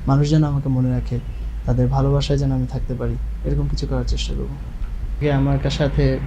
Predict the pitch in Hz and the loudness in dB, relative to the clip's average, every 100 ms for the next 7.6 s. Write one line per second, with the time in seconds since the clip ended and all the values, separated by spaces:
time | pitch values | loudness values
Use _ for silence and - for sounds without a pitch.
0 | - 131 135 135 131 127 123 127 131 127 | -2 0 2 2 2 0 2 2 2 2
1 | 135 156 - - - - - - 127 127 | 2 0 0 -2 -2 -2 -2 0 2 4
2 | 131 139 135 135 131 131 139 143 143 147 | 4 2 2 -2 -2 -2 0 0 -2 -2
3 | 135 139 - 139 135 131 - - - - | -2 0 0 0 0 -2 -4 -2 -4 -4
4 | - - 127 127 127 143 - - - - | -4 0 0 2 2 2 0 0 -2 -2
5 | - - - - - - - 127 127 127 | -2 -2 -2 -2 -2 -2 -2 0 0 0
6 | 131 127 123 131 - 123 117 - - - | 0 0 0 -2 0 0 0 -4 -8 -8
7 | - - - - 139 139 | -8 -6 -6 -2 2 2